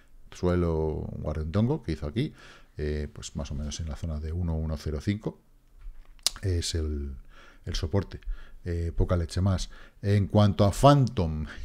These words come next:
<laughs> todo el mundo quiere F T M. ¿Dónde estás, F T M? Está, hay mucha fiebre con, con Phantom, como si fuera algo nuevo, va, hemos descu-, pero,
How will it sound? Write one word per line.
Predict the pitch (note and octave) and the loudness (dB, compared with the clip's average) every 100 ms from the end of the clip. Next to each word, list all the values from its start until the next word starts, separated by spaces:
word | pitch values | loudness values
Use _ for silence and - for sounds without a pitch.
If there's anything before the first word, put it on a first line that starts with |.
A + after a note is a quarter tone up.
| - - | -2 -2
<laughs> | C3 - A#2+ - | -2 -2 -4 -2
todo | F2 | -2
el | |
mundo | G2+ G2+ D2 | 0 -2 -2
quiere | D2+ D2+ D2 C#2+ - - - - - | -2 -2 -4 -6 -16 -20 -20 -18 -8
F | D#2+ - D#2+ D2+ D2+ D2+ D2 D2 | -8 -6 -4 -4 -4 -4 -6 -8
T | - D#2 | -6 -4
M. | E2+ E2+ G2 - | -4 -4 -6 -10
¿Dónde | - - - | -10 -8 -10
estás, | - - - - - - - | -10 -10 -10 -10 -12 -12 -10
F | - - | -10 -12
T | - - | -10 -8
M? | - - - _ - - - - - - - - - | -10 -12 -16 _ -20 -20 -20 -20 -20 -20 -20 -20 -20
Está, | - - D#2+ | -10 -2 0
hay | F#2 | 2
mucha | B2 F2+ | 2 0
fiebre | D#2+ G#2+ B2 F2+ | 0 4 4 4
con, | D#2+ D#2+ D2+ D2 | 2 0 0 -4
con | D2 D2 | -4 -4
Phantom, | - A#2 F#2 D2+ | 0 2 2 0
como | D2+ | -2
si | D2+ | -4
fuera | D2+ G#2 | -2 0
algo | A#2+ - D#2+ | 0 0 -4
nuevo, | D2 A2+ G#2 | -2 -2 -2
va, | - - | -2 -4
hemos | - F2+ | -4 -6
descu-, | - - - D#2 - | -8 -12 -8 -8 -6
pero, | - D2+ D2+ | -6 -4 -4